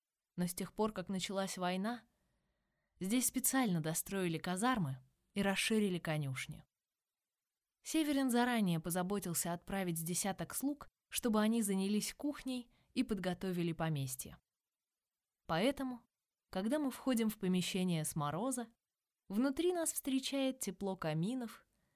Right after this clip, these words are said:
и аромат свежеприготовленного ужина. Александр доверяет нескольким главным помощникам среди теней проследить, чтобы все разместились в казармах,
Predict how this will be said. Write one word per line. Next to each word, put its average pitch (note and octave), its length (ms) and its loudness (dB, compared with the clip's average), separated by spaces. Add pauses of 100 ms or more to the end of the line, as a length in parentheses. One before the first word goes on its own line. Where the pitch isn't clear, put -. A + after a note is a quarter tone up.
(280)
и F3 100 4
аромат E3+ 540 0
свежеприготовленного D#3 1400 -2
ужина. C#3+ 520 -8 (1900)
Александр C4+ 640 2
доверяет C4 600 4
нескольким A3 640 0
главным G#3 400 2
помощникам F#3+ 720 0
среди G3 360 -2
теней G#3+ 500 -2 (520)
проследить, A3+ 760 2 (420)
чтобы A3 360 2
все A#3+ 320 0
разместились F#3 640 2
в - 80 -6
казармах, A#3+ 720 0